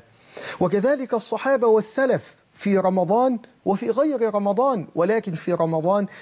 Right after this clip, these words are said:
كانوا يعني يزيدون في الطاعة والعبادة والتقرب إلى الله سبحانه وتعالى. يعني مثلا كان قتادة رحمه الله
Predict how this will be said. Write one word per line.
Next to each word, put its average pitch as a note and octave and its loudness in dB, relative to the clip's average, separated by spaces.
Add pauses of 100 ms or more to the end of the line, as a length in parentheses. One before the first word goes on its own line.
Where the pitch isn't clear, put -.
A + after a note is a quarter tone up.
(120)
كانوا G#3+ 2 (160)
يعني D3+ -2 (280)
يزيدون E3 0 (200)
في - -12
الطاعة E3+ 0
والعبادة E3+ 0
والتقرب D#3 -4
إلى D#3+ 0
الله F3 0
سبحانه F#3 -4
وتعالى. F3 0 (280)
يعني C#3+ 0
مثلا G3 -2
كان G#3+ 0
قتادة E3+ 0
رحمه D#3+ -2
الله D3+ 0